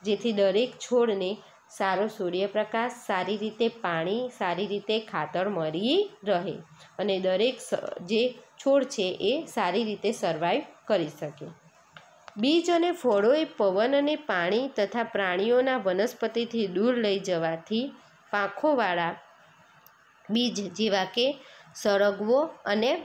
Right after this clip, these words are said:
મેપલ અને ઘાસના હલકા બીજ અથવા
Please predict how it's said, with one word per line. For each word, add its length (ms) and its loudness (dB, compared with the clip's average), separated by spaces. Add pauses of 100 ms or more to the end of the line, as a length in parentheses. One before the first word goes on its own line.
મેપલ 500 0 (880)
અને 380 4 (360)
ઘાસના 800 2
હલકા 500 2
બીજ 360 0
અથવા 420 0